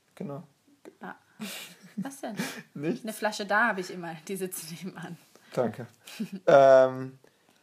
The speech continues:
Speaker 1: ich fand, bei mir war's tatsächlich das, was, was du so gut fandst, hab ich diese Woche, wo man aufgeschrieben hat, wofür man dankbar ist. Ah, das hast du gar nicht gesagt, oder?
Speaker 2: Doch,
Speaker 1: Doch,
Speaker 2: das
Speaker 1: genau.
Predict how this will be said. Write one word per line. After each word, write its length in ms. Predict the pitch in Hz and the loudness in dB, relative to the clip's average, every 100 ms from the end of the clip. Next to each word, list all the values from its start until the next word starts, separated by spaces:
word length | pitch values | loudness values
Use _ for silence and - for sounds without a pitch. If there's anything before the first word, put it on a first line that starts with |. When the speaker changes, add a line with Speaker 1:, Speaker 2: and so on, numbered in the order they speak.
| _ - | _ 2
Speaker 1:
ich 180 | 156 | 4
fand, 360 | - 180 175 - | 8 8 8 6
bei 100 | 143 | 6
mir 120 | 156 | 8
war's 200 | 220 214 | 8 8
tatsächlich 340 | 170 160 180 180 | 6 6 6 6
das, 140 | 170 | 0
was, 180 | 165 - - | -2 -4 -2
was 180 | 139 165 | -2 0
du 60 | |
so 120 | 151 147 | -4 -6
gut 100 | 185 | 0
fandst, 220 | 151 143 | 0 2
hab 60 | |
ich 60 | 139 | 0
diese 220 | 143 143 | 4 6
Woche, 300 | 139 147 143 | 8 8 6
wo 80 | 131 | 0
man 120 | 131 | 2
aufgeschrieben 500 | 127 139 147 - 131 | 4 2 0 -6 0
hat, 100 | 127 | 0
wofür 220 | 127 - 123 | 0 -4 -2
man 140 | 117 | 4
dankbar 360 | 120 160 - - | 4 4 2 0
ist. 140 | - - _ | -2 -8 _
Ah, 80 | - | -10
das 120 | 131 | -8
hast 120 | 147 - | -8 -8
du 40 | |
gar 80 | 156 | -8
nicht 140 | - | -8
gesagt, 280 | - 165 156 | -12 -12 -12
oder? 100 | 226 | -8
Speaker 2:
Doch, 160 | 320 403 | -4 6
Speaker 1:
Doch, 140 | 160 | 6
Speaker 2:
das 80 | 165 | 6
Speaker 1:
genau. 280 | 147 135 | 0 0